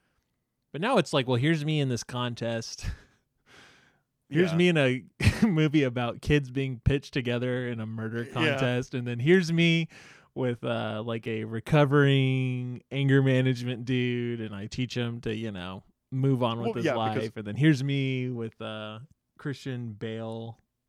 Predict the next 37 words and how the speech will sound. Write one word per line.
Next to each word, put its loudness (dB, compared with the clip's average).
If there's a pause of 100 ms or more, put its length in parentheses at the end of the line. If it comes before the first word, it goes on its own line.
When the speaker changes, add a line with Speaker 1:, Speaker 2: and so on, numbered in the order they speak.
(300)
Speaker 1:
<laughs> -20
fat -4
and -6
bald. -4
Speaker 2:
Like, -4 (1120)
back -2
then, -8
you -12
would, -10
like, -10 (480)
pretty -2
much -6
play -6
the -10
same -14
character -12
in -16
every -12
fucking -12
movie. -12
Speaker 1:
Mm. -18 (500)
Speaker 2:
Or 0
you -6
were, -10
like, -8
a -12
character -10
on -14
a -18
T -16
V -16
show -14
for -16
ninety-seven -12
years -14
straight. -10
Speaker 1:
Yeah. -18